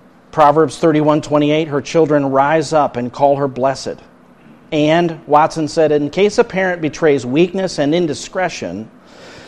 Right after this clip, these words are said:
the child should make the best of it and by wise apologies cover his parent's nakedness."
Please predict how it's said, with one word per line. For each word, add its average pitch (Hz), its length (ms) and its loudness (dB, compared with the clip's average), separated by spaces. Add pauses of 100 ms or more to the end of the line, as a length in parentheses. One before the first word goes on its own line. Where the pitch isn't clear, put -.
(140)
the 147 80 -6
child 180 440 2
should 160 180 -2
make 175 200 -2
the 151 80 0
best 165 420 0
of 131 120 -2
it 135 120 2
and 135 120 -4
by 127 140 2
wise 135 440 -2
apologies 131 720 -2
cover 147 500 -4
his 123 180 -10
parent's 139 460 -8
nakedness." 107 640 -10